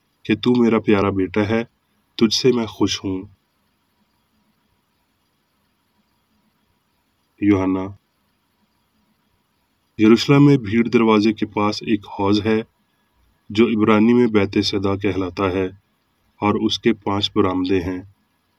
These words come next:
ان میں بہت سے بیمار اور اندھے اور لنگڑے اور پج مردہ لوگ جو پانی کے ہلنے کے منتظر ہو کر پڑے تھے۔ وہاں ایک شخص تھا جو اڑتیس برس سے بیماری میں مبتلا تھا۔ اس کو یسوع نے پڑا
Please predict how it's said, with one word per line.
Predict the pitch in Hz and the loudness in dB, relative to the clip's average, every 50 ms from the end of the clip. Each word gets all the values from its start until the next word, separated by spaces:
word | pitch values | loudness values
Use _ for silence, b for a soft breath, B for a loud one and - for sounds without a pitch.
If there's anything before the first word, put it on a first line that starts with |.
| _ _ _ _ _ _ - | _ _ _ _ _ _ 0
ان | 110 110 110 117 | 2 4 4 4
میں | 117 107 | 2 2
بہت | 98 104 95 113 117 - | 2 0 0 0 -2 -2
سے | - - 113 | 0 0 2
بیمار | 104 101 98 101 101 101 104 107 | 2 2 2 2 2 0 0 -2
اور | - - 107 107 - - | -4 -4 -4 -4 -4 -6
اندھے | - 110 104 98 104 107 | -2 -2 -2 0 0 -2
اور | 120 123 120 107 101 | -2 0 -2 -4 -4
لنگڑے | 98 98 95 95 98 101 104 110 120 - _ _ _ _ _ _ _ _ _ - | -2 -2 -2 0 2 2 2 2 2 -2 _ _ _ _ _ _ _ _ _ -2
اور | 110 110 | -2 -2
پج | 107 - - 117 120 120 | -2 0 0 0 2 2
مردہ | 120 117 110 107 104 117 113 | 2 2 2 2 2 0 0
لوگ | 104 104 101 101 98 98 - - _ _ _ _ _ _ _ _ _ | 2 4 2 2 2 0 -8 -18 _ _ _ _ _ _ _ _ _
جو | 110 123 127 | 0 0 2
پانی | - 123 110 107 120 117 | 2 4 4 4 4 4
کے | - 120 | 4 4
ہلنے | 107 110 110 110 113 120 110 | 4 4 4 4 4 2 2
کے | - 113 | 0 0
منتظر | 104 104 101 95 - 104 101 107 | 0 0 -2 0 -2 0 0 2
ہو | 107 104 95 101 95 | 0 2 0 0 -2
کر | 98 101 101 | -2 -4 -6
پڑے | 101 101 98 98 104 110 | -4 -2 0 2 2 0
تھے۔ | - - - 107 107 110 - _ _ _ _ _ _ _ _ _ _ _ _ _ _ _ _ _ - | 0 -2 -2 -2 -2 -2 -4 _ _ _ _ _ _ _ _ _ _ _ _ _ _ _ _ _ -12
وہاں | 107 104 101 101 113 123 | -6 -4 -2 -2 -2 -4
ایک | 123 123 120 113 107 | -2 0 0 0 0
شخص | - - - 104 101 - - | 0 -4 -6 -4 -6 -6 -8
تھا | - 101 95 95 101 101 - _ _ _ _ _ _ _ _ _ - | -4 -4 -4 -4 -6 -8 -16 _ _ _ _ _ _ _ _ _ -6
جو | 104 113 110 110 | -2 -2 0 2
اڑتیس | 113 113 107 - 131 - - - | 0 0 0 0 -4 -4 -2 0
برس | 117 110 110 107 - | 2 2 2 2 -2
سے | - - 127 | 0 0 0
بیماری | 117 110 104 101 101 98 95 104 101 | 2 4 2 2 2 2 2 2 0
میں | 104 101 | 0 -2
مبتلا | 98 98 95 92 95 - 98 95 95 | -2 -4 -4 -6 -6 -8 -6 -6 -6
تھا۔ | 92 92 - 98 95 92 95 98 _ _ _ _ _ _ _ _ _ _ _ _ _ _ _ _ _ _ _ _ _ 120 | -8 -10 -12 -12 -12 -12 -14 -18 _ _ _ _ _ _ _ _ _ _ _ _ _ _ _ _ _ _ _ _ _ -6
اس | 120 - | -6 -6
کو | - - 143 131 | 2 4 4 4
یسوع | 123 113 - - 135 131 | 4 2 2 0 0 0
نے | 131 127 | 0 0
پڑا | - - 110 113 | 0 0 0 0